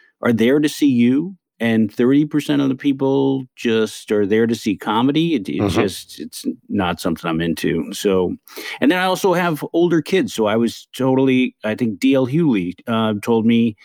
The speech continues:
Speaker 1: that he did not watch his children grow up because he was on the road. And I had kids that are teenagers, and I wanted to hang out with them. So I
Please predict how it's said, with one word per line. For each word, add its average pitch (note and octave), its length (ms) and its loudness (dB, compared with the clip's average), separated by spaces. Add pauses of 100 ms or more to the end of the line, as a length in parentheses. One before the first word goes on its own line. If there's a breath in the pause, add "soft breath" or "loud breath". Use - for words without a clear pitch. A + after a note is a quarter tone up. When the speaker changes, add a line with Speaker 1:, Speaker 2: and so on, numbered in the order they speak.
(400 loud breath)
Speaker 1:
that G#2+ 220 0
he A2 160 2
did A#2+ 300 0
not C3 320 0
watch A2+ 540 -2
his G#2+ 140 -4
children G#2+ 560 0
grow G2 300 0
up F#2 240 -2 (100)
because G2 320 -4
he F#2+ 80 0
was F#2 140 0
on F#2+ 240 0
the F#2+ 80 0
road. F2+ 500 -2 (540 loud breath)
And F#2 640 0
I G2 260 0
had G2+ 480 0
kids G2+ 380 -2
that G2+ 180 2
are G2 280 2 (220)
teenagers, A#2 840 -2
and G#2+ 240 0
I A2 80 2
wanted G#2+ 420 0
to A2+ 720 2
hang A#2 200 -2
out - 120 -2
with - 100 -12
them. - 200 -8
So G1+ 320 -4
I - 40 -4